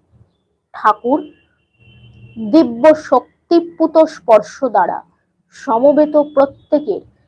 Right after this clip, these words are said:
সুপ্ত অধ্যাত্ম চেতনা জাগিয়ে দিলেন। আমাদের যে কল্পতরু উৎসব যেটা হয়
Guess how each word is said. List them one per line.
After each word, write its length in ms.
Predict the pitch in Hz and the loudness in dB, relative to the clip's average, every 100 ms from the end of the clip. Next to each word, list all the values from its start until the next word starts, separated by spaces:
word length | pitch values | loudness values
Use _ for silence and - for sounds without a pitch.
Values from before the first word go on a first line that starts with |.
| _ _ _ | _ _ _
সুপ্ত 520 | - - 359 - - 311 | -6 0 0 0 2 4
অধ্যাত্ম 920 | - - 226 190 185 254 349 _ 233 | 4 2 0 0 -10 -8 -10 _ -8
চেতনা 600 | - 254 233 233 202 - _ _ _ _ _ _ _ 202 | -4 -4 -4 -8 -8 -10 _ _ _ _ _ _ _ -20
জাগিয়ে 580 | 185 262 214 226 247 226 | -8 -4 -2 -2 -2 -4
দিলেন। 320 | - 175 - _ _ _ _ _ _ _ _ _ _ _ _ _ _ 80 82 _ _ _ _ _ _ _ _ _ _ _ _ _ _ _ _ _ _ _ _ _ _ _ _ - | -4 -12 -16 _ _ _ _ _ _ _ _ _ _ _ _ _ _ _ -20 _ _ _ _ _ _ _ _ _ _ _ _ _ _ _ _ _ _ _ _ _ _ _ _ -4
আমাদের 380 | 240 262 302 302 | -2 2 0 0
যে 120 | 311 | 0
কল্পতরু 600 | 277 254 269 285 285 262 | 4 2 2 0 2 0
উৎসব 460 | 233 - - 240 | -4 -8 -6 -4
যেটা 260 | 208 269 262 | 0 0 0
হয় 400 | 247 220 208 | 0 0 -2